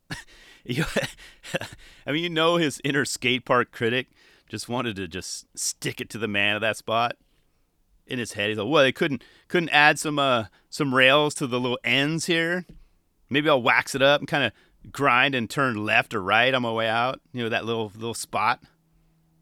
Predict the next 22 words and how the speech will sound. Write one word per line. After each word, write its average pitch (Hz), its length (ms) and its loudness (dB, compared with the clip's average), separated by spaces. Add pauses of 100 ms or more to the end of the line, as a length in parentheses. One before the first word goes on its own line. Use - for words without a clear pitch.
(140)
Looks 123 160 -6
like 123 100 -2
a 107 60 -4
stapler, 123 680 -4
right? 127 180 -2
I 120 120 -4
know, 117 160 -2
a 101 80 0
staple. 131 480 -6
You 127 60 -8
know, 113 120 -4 (100)
like 98 220 -8
a - 80 -10 (140)
un-, 113 320 -4 (480)
a 135 180 0
unstapled 139 800 -2
staple, - 560 -4 (400)
<laughs> - 400 -16
if 117 80 -10
that 127 160 0
makes 127 220 -6
sense. 131 340 -8